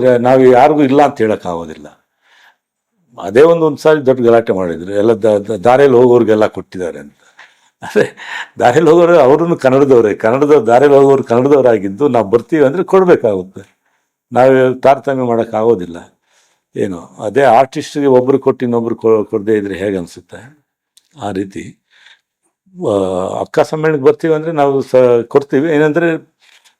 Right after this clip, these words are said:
ಬೇರೆಯವರಾದ್ರೆ ನೀವು ರಿಜಿಸ್ಟರ್ ಮಾಡಿ, ರಿಜಿಸ್ಟರ್ ಮಾಡಿದ್ಮೇಲೆ ನಾವು ಕೊಡ್ತೀವಿ. ಯಾಕಂದ್ರೆ ಎಲ್ಲರೂ ಕೊಟ್ರೆ ಅಲ್ಲಿ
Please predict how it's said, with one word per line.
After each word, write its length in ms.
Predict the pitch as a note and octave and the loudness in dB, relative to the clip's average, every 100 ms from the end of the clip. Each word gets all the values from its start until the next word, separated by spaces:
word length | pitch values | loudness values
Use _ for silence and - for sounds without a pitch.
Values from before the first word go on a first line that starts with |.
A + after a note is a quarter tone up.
| - | 2
ಬೇರೆಯವರಾದ್ರೆ 640 | A#2+ D3 E3+ D3 C#3 F#3+ | 4 4 4 4 2 0
ನೀವು 240 | F3+ C3+ A#2 | 0 0 0
ರಿಜಿಸ್ಟರ್ 420 | C3+ D#3+ - E3 | -2 -4 -4 -2
ಮಾಡಿ, 400 | A#2+ A2+ E3 F#3+ | 0 0 0 -2
ರಿಜಿಸ್ಟರ್ 400 | B2 C#3 - C#3 | -2 -6 -6 -2
ಮಾಡಿದ್ಮೇಲೆ 380 | A#2+ A2+ C#3+ C#3 | 0 0 -2 -4
ನಾವು 120 | G2 | -6
ಕೊಡ್ತೀವಿ. 440 | G#2 - A2 G2 | -8 -10 -6 -2
ಯಾಕಂದ್ರೆ 360 | A2+ - B2+ G#2 | -2 0 0 0
ಎಲ್ಲರೂ 260 | A#2 D3+ | 0 0
ಕೊಟ್ರೆ 340 | D3+ D3 D3+ D#3 | 0 -2 0 -2
ಅಲ್ಲಿ 320 | D3 D3 | 0 -4